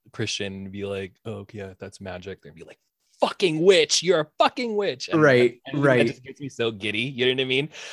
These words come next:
Speaker 1: When we, like, when you look at Christianity and Catholicism and the, the, um, just, like, the, the, the things that they hold so true, like, things like relics and things like, it's just like, "Oh gosh, you should see my altar. It's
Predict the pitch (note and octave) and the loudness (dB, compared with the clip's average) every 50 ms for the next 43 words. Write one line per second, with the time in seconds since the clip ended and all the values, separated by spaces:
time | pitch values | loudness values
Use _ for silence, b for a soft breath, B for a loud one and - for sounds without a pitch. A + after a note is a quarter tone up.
0 | B B B - F3 F3+ F3+ F#3 F#3+ F3 F3 D#3+ F3 E3+ E3+ E3 E3 F3 F#3 - | B B B 0 0 2 4 4 4 4 2 0 0 0 2 2 2 2 0 -2
1 | E3 D3 - _ - - D3 - - C3 A#2+ A#2+ A#2+ A2+ A#2+ A#2 G#2+ A2 - - | -2 -6 -6 _ -12 -12 -10 -10 -6 -4 -4 -4 -4 -4 -6 -6 -8 -8 -8 -4
2 | - A2 G#2+ A2+ A#2 A2+ A#2+ A#2 A#2+ B2+ C3 B2+ A2 G#2 G#2+ G#2 A2 G#2 G2+ G2 | 0 0 0 0 -2 -4 -8 -8 -6 -6 -4 -4 -6 -6 -4 -2 -2 -2 -2 -6
3 | _ b b b b b b b _ - A#2 A2+ B2+ A#2+ A#2+ - G#2+ A2 G#2 G2+ | _ b b b b b b b _ -12 -6 -4 -2 -2 0 0 0 0 0 -2
4 | G2 F#2+ F#2+ E2+ C#2+ _ _ _ _ _ _ _ - A2 G#2 A#2 G#2 - - - | -4 -6 -10 -16 -18 _ _ _ _ _ _ _ -14 -8 -4 -4 -4 -4 -4 -2
5 | A#2+ G#2+ G2 _ _ - G#2+ - _ _ _ - A2+ G#2+ G2+ G2 G2 A2+ A#2 - | -4 -4 -4 _ _ -14 -14 -14 _ _ _ -6 -4 -4 -4 -4 -6 -8 -10 -8
6 | - B2+ B2+ C3 - C3+ - - A2 G#2 - - B2 A2+ G#2+ - - A#2 A2 A2 | -6 -6 -6 -6 -6 -8 -8 -10 -10 -10 -4 -4 -4 -4 -4 -4 -2 -2 -2 -2
7 | G#2 - - - G#2+ G#2 G#2+ G#2 G#2+ A#2+ C3 C3 _ - G#2 G2+ G2 - _ _ | -4 -8 -8 -6 -4 -4 -2 -2 -2 -4 -6 -8 _ -4 -4 -4 -4 -6 _ _
8 | _ _ _ - A2+ G#2+ G#2 G#2+ G#2 F#2+ - G2+ G#2 G2 F#2+ G#2 A2+ - - A#2 | _ _ _ -6 -6 -6 -4 -6 -6 -6 -6 -6 -6 -4 -4 -4 -6 -8 -10 -12
9 | A2 - A2+ A#2 A2 A#2+ A2 - - A#2 - - - - - - - A2 A2+ A2 | -10 -10 -12 -10 -6 -6 -6 -6 -8 -10 -10 -10 -10 -8 -10 -10 -10 -10 -10 -12
10 | G#2 - - A#2 A2 - - - A2 G#2+ G#2+ - - B2 - - B2+ - - D3 | -10 -12 -12 -12 -12 -14 -12 -8 -8 -6 -6 -6 -8 -6 -6 -8 -6 -4 -4 -2
11 | B2+ A2 A2+ - A2+ A#2+ A#2+ - - G2+ F2+ F#2 - | 0 -2 -2 0 0 -2 -2 -2 -4 -4 -4 -4 -10